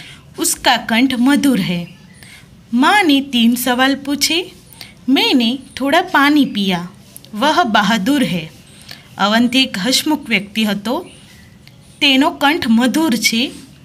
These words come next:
માએ મને ત્રણ સવાલ પૂછ્યા, હું એ થોડું પાણી પીધું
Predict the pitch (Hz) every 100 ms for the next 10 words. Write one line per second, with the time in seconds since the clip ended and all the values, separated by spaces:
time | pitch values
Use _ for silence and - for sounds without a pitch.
0 | - - - - - 269 381 392 247 202
1 | 208 277 - - - 381 392 349 254 208
2 | 202 202 208 202 - 247 349 - - -
3 | - - - - - - 220 233 262 262
4 | 247 226 208 226 269 403 - 202 208 285
5 | 359